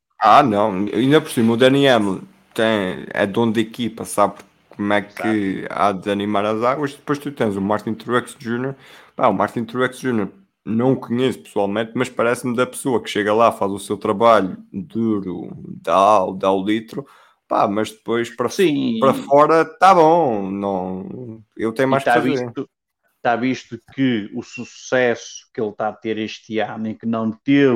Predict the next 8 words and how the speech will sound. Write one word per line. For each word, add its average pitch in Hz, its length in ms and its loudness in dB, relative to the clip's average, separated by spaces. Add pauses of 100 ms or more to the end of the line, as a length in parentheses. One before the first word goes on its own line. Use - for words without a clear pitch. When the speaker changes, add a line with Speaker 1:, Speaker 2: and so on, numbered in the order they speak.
Speaker 2:
o 107 140 -2
ano 107 220 -4
passado, 107 680 -4 (720)
que 131 80 -4
nós 143 400 4
não 127 200 2
sabíamos, 120 920 -2 (600)
teve, 110 360 -2